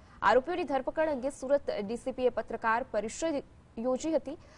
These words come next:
તો આરોપીઓ વર્ષ બે હજાર દસ થી અલગ અલગ ગુનામાં wanted હતા. જે આરોપીઓ ઝડપાયા છે, તે પૈકી ત્રણ આરોપીઓ ગાંજાના સપ્લાયના મુખ્ય આરોપીઓ છે. તો આ ઝડપાયેલા આરોપીઓમાં જગદીશ જુગલ કિશોર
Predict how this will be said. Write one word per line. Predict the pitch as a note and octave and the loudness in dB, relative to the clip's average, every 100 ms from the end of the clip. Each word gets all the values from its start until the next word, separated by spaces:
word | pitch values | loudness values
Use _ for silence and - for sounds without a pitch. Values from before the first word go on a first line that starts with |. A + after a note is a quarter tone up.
| - - | -6 4
તો | |
આરોપીઓ | A3 - C#4+ D4 D4+ | 6 8 4 2 0
વર્ષ | A#3 B3+ - | 2 0 0
બે | A#3 | -2
હજાર | A3+ A3 | 0 0
દસ | G3 A3 | 0 -4
થી | - B3+ - - | -4 -6 -6 -4
અલગ | A3 G#3+ | 0 0
અલગ | A3 B3 | 0 -2
ગુનામાં | A3+ G#3+ A#3 A3+ A3 | -2 -6 -6 -4 -4
wanted | G3+ G#3+ A#3 C#4+ B3+ | -2 -2 0 2 0
હતા. | - - F#3+ | -2 -4 -4
જે | - C4 | -2 4
આરોપીઓ | A3+ C4+ - D4+ | 6 4 2 -4
ઝડપાયા | - A3+ G#3+ C#4 C#4 B3+ | -4 -4 2 4 4 2
છે, | - D#4+ | -2 -2
તે | C#4 | -2
પૈકી | B3+ A3 A3 - | 0 -2 -4 -8
ત્રણ | - C#4 D#4+ | -2 0 2
આરોપીઓ | F4 A3+ G#3 - G3+ - - - | 2 0 -2 -6 -10 -10 -14 -2
ગાંજાના | G#3+ A#3+ B3 F4 D#4 | 4 6 4 -2 -4
સપ્લાયના | E4+ C4+ - B3+ C4+ C#4 | -4 -6 -2 -2 0 -2
મુખ્ય | A#3+ A3+ - - | -4 -6 -10 -6
આરોપીઓ | C4+ C4 G3+ G3 - A#3+ G3+ | 0 0 0 -4 -8 -8 -8
છે. | - G#3 - - - - | -8 -10 -12 -20 -14 0
તો | |
આ | G3+ | 2
ઝડપાયેલા | A3 A3+ A3 B3 B3 A3+ | 2 -2 0 2 4 6
આરોપીઓમાં | A3 A3+ B3+ B3+ A3+ A#3 | 4 2 -2 0 0 0
જગદીશ | A#3 G3 A#3+ - | -4 -4 -6 -6
જુગલ | A3+ A#3+ | -4 -2
કિશોર | A#3+ - - - C4 - | -2 -8 -10 -2 0 -2